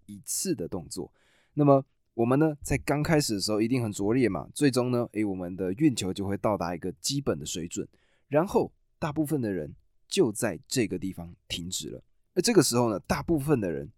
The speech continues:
就会拿着这个刚学会的技能包，接下来呢，就在篮球场上大杀四方，那就觉得说，诶，这个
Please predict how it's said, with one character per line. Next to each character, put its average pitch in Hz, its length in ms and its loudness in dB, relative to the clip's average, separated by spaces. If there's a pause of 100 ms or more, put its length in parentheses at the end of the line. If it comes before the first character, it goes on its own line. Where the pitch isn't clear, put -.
就 156 180 2
会 135 360 0 (160)
拿 117 200 -4
着 143 140 0
这 123 240 2
个 107 340 0 (320)
刚 185 200 -2
学 110 200 0
会 120 160 0
的 92 140 -4
技 131 180 -4
能 95 140 -8
包， 98 260 -2 (200)
接 127 120 2
下 123 160 4
来 107 80 0
呢， 101 120 -4
就 110 140 -2
在 107 100 2
篮 107 180 -2
球 120 180 0
场 87 180 -6
上 98 300 -8
大 95 180 -2
杀 95 240 -2
四 95 240 -6
方， 87 240 -10 (240)
那 113 140 -2
就 117 100 2
觉 104 120 0
得 101 60 2
说， 104 140 -2
诶， 123 140 -2
这 170 200 0
个 104 180 -4